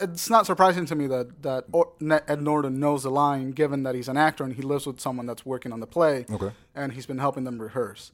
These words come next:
Speaker 2: All right.
Speaker 1: I'm not surprised to that. I'm also not surprised knowing that Ed Norton's character is so akin to finding the truth in,
Speaker 2: Mm-hmm.
Speaker 1: in a movie or in a scene.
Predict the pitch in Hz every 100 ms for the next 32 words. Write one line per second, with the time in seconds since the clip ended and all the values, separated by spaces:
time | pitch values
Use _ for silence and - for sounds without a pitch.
0 | - 101 92 - 147 156 147 139 160 143
1 | 131 117 131 156 170 165 143 139 135 -
2 | - - 135 131 123 139 131 127 120 _
3 | _ _ - 143 139 131 127 - 151 139
4 | 139 113 - - 131 127 120 - _ _
5 | _ _ - 151 151 135 127 143 135 127
6 | 104 - 156 185 - - 107 143 131 123
7 | 120 151 156 156 127 107 - 160 170